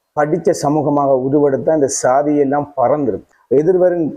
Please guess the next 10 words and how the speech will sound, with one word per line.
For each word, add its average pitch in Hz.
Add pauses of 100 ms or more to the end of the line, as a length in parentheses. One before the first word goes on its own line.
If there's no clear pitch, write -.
(100)
வ-, 110
வருடங்கள், 151
அதாவது 135
இப்ப 131
உடனடியாக 156
நாங்க 147
இந்த 135
சாதியிலிருந்து 147
மீண்டு 143
வரலாம்ன்றது 131